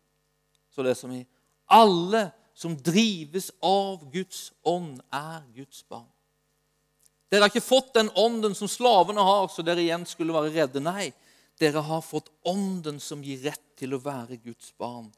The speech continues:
Den som gjør at vi roper, «Abba, far.» Ånden selv vitner sammen med vår ånd om at vi er Guds barn. Det her er Paulus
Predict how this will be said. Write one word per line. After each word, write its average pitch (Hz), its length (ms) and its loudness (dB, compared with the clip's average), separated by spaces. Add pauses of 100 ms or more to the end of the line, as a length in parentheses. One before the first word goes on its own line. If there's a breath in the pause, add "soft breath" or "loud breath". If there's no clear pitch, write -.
(300 soft breath)
Den 117 160 -6
som 123 160 -10
gjør 113 320 -4
at - 80 -14
vi 113 160 -10
roper, 110 460 -10 (100)
«Abba, 113 640 -14 (180)
far.» 110 400 -16 (440)
Ånden 143 480 -4
selv 139 360 -2
vitner 139 400 -10
sammen 120 400 -8
med 120 160 -6
vår 117 280 -6
ånd 113 140 -8 (300 soft breath)
om 113 80 -6
at 113 160 -8
vi 117 220 -6 (100)
er 120 320 -10
Guds - 320 -14
barn. 107 280 -16
Det 117 80 -10
her 160 160 -4
er - 120 -10
Paulus 151 400 -12